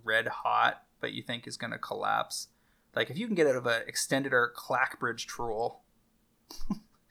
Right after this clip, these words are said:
to, for some portion of a trade on Facebook into a good-looking beta card, you're never gonna regret that move. And that's just generally true when you get a chance to trade up.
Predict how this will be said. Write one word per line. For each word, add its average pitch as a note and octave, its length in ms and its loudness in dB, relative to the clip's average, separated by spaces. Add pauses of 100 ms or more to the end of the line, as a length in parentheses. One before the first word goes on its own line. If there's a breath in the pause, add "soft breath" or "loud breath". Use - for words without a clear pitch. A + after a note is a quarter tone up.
(340 loud breath)
to, C3 600 -2
for B2+ 880 0 (300)
some C#3+ 320 2 (180)
portion C3+ 420 2
of A#2+ 160 0
a B2+ 60 -4
trade B2 560 -2
on B2 240 -4
Facebook - 500 -2
into A#2 800 -6 (1040)
a B2+ 60 2
good-looking A#2+ 420 -2
beta A#2 260 -2
card, C3 380 0 (720)
you're - 180 -8
never C#3+ 300 4
gonna A#2 160 2
regret A2 380 -4
that A1+ 220 0
move. G1+ 200 -18 (1700)
And E3 80 6
that's C#3+ 140 4
just B2 160 -8
generally A2+ 400 0
true A#2 260 -8
when A#2 80 -10
you A#2 60 -12
get B2 160 -4
a B2 40 -6
chance A#2 300 -8
to A#2+ 60 -12
trade A#2 280 -6
up. A2+ 280 0